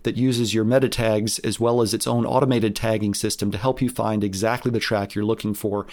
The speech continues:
at any given time. It is ten dollars a month, though. There is another option.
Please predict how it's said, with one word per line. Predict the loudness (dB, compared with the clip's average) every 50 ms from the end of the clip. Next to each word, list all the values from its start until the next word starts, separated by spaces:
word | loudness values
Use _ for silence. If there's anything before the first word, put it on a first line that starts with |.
| -20 -20 -20 -12 -6
at | -2 0
any | 0 0 0
given | 0 0 -2 0 -2 -2
time. | -2 -2 -2 0 0 0 -2 -4 -6 -8 -12 -18 -20 -20 -20 -20 -20 -14 -6 -2
It | 0 4 4
is | 4 2 2
ten | 2 2 4
dollars | 4 4 4 4 4 2 2
a | 2
month, | 2 2 0 -2 -4
though. | -4 -4 -4 -6 -10 -18 -20 -20 _ _ _ _ _ _ _ _ _ -20 _ _ _ _ _ _ -20 _ _ _ _ _ _ _ _ _ _ -20 -18 -18 -16 -16 -18 -16 -6 0
There | 4 4
is | 4 6 6
another | 4 6 6 6 6
option. | 6 4 2 0 -2 -2 -2 -6